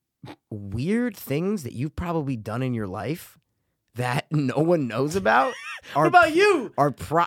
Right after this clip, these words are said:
Speaker 1: I tell everybody about everything.
Speaker 2: Oh, yeah?
Speaker 1: I'm saying they are probably some of the weirdest, most depraved
Speaker 2: Like
Speaker 1: things.
Speaker 2: what? Like what?
Speaker 1: I don't know.
Speaker 2: Just name an example of what
Speaker 1: I
Speaker 2: you think
Speaker 1: don't,
Speaker 2: are,
Speaker 1: I
Speaker 2: uh,
Speaker 1: don't know. You
Speaker 2: No.
Speaker 1: probably, okay, I can get real nasty real
Speaker 2: Go
Speaker 1: with
Speaker 2: ahead.
Speaker 1: it.
Speaker 2: Over here?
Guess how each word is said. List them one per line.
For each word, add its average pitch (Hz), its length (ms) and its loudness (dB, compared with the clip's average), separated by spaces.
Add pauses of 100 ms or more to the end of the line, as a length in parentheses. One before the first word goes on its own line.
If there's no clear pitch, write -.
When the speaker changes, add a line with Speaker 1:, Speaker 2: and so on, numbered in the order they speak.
Speaker 1:
I 202 160 6
tell 214 260 2
everybody 233 240 4
about 214 160 4
everything. 220 260 0
Speaker 2:
Oh, 135 160 6
yeah? 147 280 2
Speaker 1:
I'm 175 80 0
saying 165 340 2
they 143 200 2
are 214 100 2
probably 135 680 0
some 127 220 -4
of 123 80 -2
the 113 100 -4
weirdest, 120 840 -2
most 113 300 -6
depraved 113 600 -6
Speaker 2:
Like 139 160 2
Speaker 1:
things. 120 100 2
Speaker 2:
what? 120 180 2
Like 127 160 -6
what? 117 260 -4
Speaker 1:
I - 140 6
don't 226 180 2
know. 302 80 8
Speaker 2:
Just 392 120 6
name 185 160 4
an 175 60 0
example 147 380 0
of 135 60 2
what 180 100 6
Speaker 1:
I 262 60 8
Speaker 2:
you 240 60 4
think 170 140 2
Speaker 1:
don't, 226 120 6
Speaker 2:
are, 147 100 0
Speaker 1:
I 190 120 8
Speaker 2:
uh, 165 60 -4
Speaker 1:
don't 185 300 4
know. 127 300 2 (400)
You 127 120 0
Speaker 2:
No. 113 80 0
Speaker 1:
probably, 175 580 2
okay, 165 200 4
I 156 80 2
can 160 80 -2
get 151 140 0
real 147 120 2
nasty 135 360 -4
real 110 180 -8
Speaker 2:
Go 120 100 -2
Speaker 1:
with 113 80 2
Speaker 2:
ahead. 131 120 -2
Speaker 1:
it. 104 100 -10 (920)
Speaker 2:
Over 113 160 -2
here? 131 280 -4